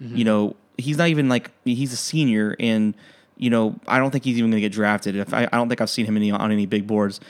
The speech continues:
Speaker 2: And
Speaker 1: Sure.
Speaker 2: he dropped, you know, I think it was, uh, like, nineteen points on him, shot seven for eleven. Like, you know, like, it, it, it wasn't, he wasn't even phased,
Speaker 1: Mm-hmm.
Speaker 2: you know, necessarily. And
Speaker 1: Yeah.
Speaker 2: then, it,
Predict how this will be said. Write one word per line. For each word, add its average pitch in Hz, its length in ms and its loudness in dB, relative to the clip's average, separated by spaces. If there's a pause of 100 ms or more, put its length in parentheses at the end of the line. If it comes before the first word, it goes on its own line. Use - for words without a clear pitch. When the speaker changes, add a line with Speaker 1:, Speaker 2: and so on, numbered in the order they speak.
(240)
Speaker 2:
And 113 100 0
Speaker 1:
Sure. 123 60 -2
Speaker 2:
he 127 100 0
dropped, 113 480 0
you 120 140 2
know, 104 340 2
I - 80 -6
think - 180 -6
it - 80 -4
was, 104 600 -2 (240)
uh, 104 280 0
like, 104 140 -6
nineteen 113 460 0
points 117 200 0
on 117 60 -2
him, 110 140 0
shot - 240 -2
seven 113 300 0
for 113 120 -2
eleven. 104 460 0 (400)
Like, 110 200 0
you 120 60 0
know, 110 100 4
like, 104 180 0
it, 113 300 0
it, 123 160 -2
it 127 160 0
wasn't, 117 400 0
he 131 140 0
wasn't 117 200 0
even 101 120 0
phased, - 560 -4 (240)
Speaker 1:
Mm-hmm. 123 180 -8
Speaker 2:
you 120 80 -2
know, 107 60 2
necessarily. 101 580 -2
And 110 120 2
Speaker 1:
Yeah. 110 80 4
Speaker 2:
then, 104 320 0
it, - 180 -6